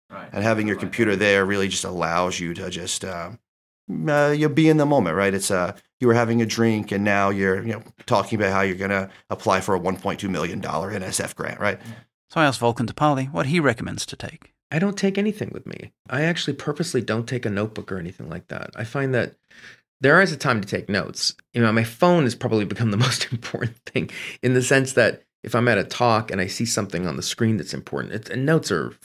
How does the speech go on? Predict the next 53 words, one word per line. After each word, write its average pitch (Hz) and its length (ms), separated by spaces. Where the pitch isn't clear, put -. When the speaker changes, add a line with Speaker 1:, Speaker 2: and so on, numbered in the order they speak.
Speaker 3:
you - 100
know, 62 100
and 107 120
I'm 123 100
a 110 60
qualitative 107 500
researcher, - 400
so, 87 220
um, - 320
trust 98 240
me, 90 100
I, 92 240
I 92 120
love 90 260
notes. 90 300
But - 240
when 107 100
I 117 60
go 131 100
to 117 60
the 104 80
conference, 90 640
I 101 80
use 113 240
my 101 100
phone 117 260
to 101 60
take 98 220
a - 40
picture 110 420
of 87 140
a - 60
screenshot 113 640
of - 140
what 95 160
they're 80 100
talking 95 380
about 87 100
at - 140
that - 180
moment, 85 400
and 87 140
I - 20
use 95 360
that 90 260
to - 100
remind 62 300
myself - 400
of - 80
what - 140
was 92 120
being 76 240
said. 85 320